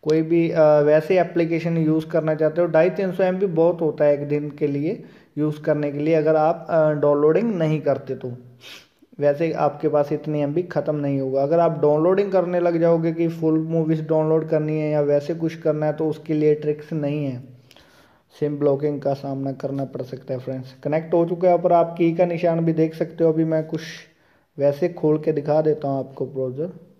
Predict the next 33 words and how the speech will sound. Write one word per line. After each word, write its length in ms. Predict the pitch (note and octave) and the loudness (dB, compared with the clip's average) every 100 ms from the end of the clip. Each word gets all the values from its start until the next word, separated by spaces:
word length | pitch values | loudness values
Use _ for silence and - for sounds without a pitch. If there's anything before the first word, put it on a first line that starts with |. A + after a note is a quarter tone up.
| _ _ _ _ - | _ _ _ _ -10
यही 160 | C3+ C#3 | -8 -6
साइट 280 | C#3+ C#3 | -4 -4
जो 160 | C3 C3+ | -2 -4
बंद 260 | C3 C#3 C#3 | -4 -4 -2
अब 120 | C3+ | -2
पहले 340 | - C3+ C3 | -2 -4 -4
खुली 280 | - C3+ C#3+ | -8 -8 -8
नहीं 180 | D3+ C3+ | -8 -8
थी, 120 | C3+ | -8
अभी 200 | C3 C3 | -8 -8
मैं 160 | C3+ C3 | -8 -8
login, 380 | C3 B2+ C#3 | -8 -8 -10
अ, 40 | C3+ C#3 C3+ B2+ B2+ | -10 -10 -10 -10 -10
कर 80 | C3+ | -8
रहा 200 | C3+ D3 | -6 -6
हूँ 160 | C3 C3 | -10 -10
दोबारा 360 | B2+ B2+ C3 | -10 -10 -10
से, 160 | C3 F3+ F3+ - _ _ _ _ _ _ - | -14 -16 -18 -20 _ _ _ _ _ _ -12
Login 240 | C3 C3 C3+ | -10 -8 -8
बोला, 340 | C3 C3 B2+ - - _ C#3+ | -6 -6 -8 -10 -20 _ -8
गो 180 | C3+ D3 | -2 -2
करता 380 | C#3 E3 E3+ | -2 -6 -4
हूँ। 220 | D3 D3 C#3+ | -6 -6 0
देख 200 | D3+ D3 | 0 0
तो, 200 | D#3+ D3+ | 0 0
देखो 420 | C#3+ D3 D3 D3 | 0 -2 0 2
अब 380 | E3 D#3 D3+ C#3+ | 4 4 4 4
ये 200 | C#3 D3 | 2 0
site 380 | C#3+ D3 C#3+ C#3+ - | -2 -2 -4 -6 -6
open 280 | D3 C#3+ E3+ | -4 -2 -2
हो 140 | E3 | 0
चुकी 300 | D#3+ D#3 C#3+ | -2 -6 -6
है। 200 | C#3+ - | -6 -6